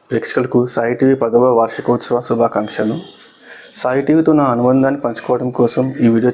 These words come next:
చేస్తున్నాను. నా లైఫ్లో గొప్ప టర్నింగ్ పాయింట్ సాయి టీవీ. నా జీవితంలో సాయి టీవీకి ముందు, సాయి టీవీకి తర్వాత అని క్లియర్గా డిఫరెన్షియేట్ చేయొచ్చు.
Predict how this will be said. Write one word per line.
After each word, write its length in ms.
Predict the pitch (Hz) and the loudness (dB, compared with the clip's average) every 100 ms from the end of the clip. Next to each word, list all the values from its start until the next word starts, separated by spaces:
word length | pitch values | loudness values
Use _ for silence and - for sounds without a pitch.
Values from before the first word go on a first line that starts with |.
| - | 0
చేస్తున్నాను. 520 | 110 - 110 104 - - - - - - - - | -4 -4 -4 -4 -6 -12 -18 -18 -12 -10 -8 -2
నా 140 | 135 | 0
లైఫ్లో 400 | 135 131 147 - | 2 0 0 -2
గొప్ప 320 | 160 127 - 151 | 0 -2 0 -2
టర్నింగ్ 340 | 143 123 131 131 | 0 2 2 0
పాయింట్ 200 | 131 147 | -4 -4
సాయి 220 | 135 113 | -6 -6
టీవీ. 340 | 110 107 101 - - - _ _ - _ 131 | -4 -4 -4 -10 -20 -20 _ _ -20 _ -4
నా 100 | 131 | -2
జీవితంలో 600 | 127 143 156 156 151 160 | 2 2 4 2 2 0
సాయి 280 | - 123 131 | -2 -2 0
టీవీకి 360 | 143 139 131 | 2 0 0
ముందు, 380 | 120 123 123 135 143 | 0 0 -2 -4 -8
సాయి 240 | - 117 123 | -6 -6 0
టీవీకి 280 | 127 123 | 0 0
తర్వాత 460 | 131 120 120 120 117 | 0 0 0 0 0
అని 300 | 120 - 127 | -4 -2 -4
క్లియర్గా 320 | - 123 127 | 0 0 2
డిఫరెన్షియేట్ 580 | 127 117 131 - 120 - | 0 -2 -4 -2 -4 -4
చేయొచ్చు. 380 | 107 - - | -8 -8 -14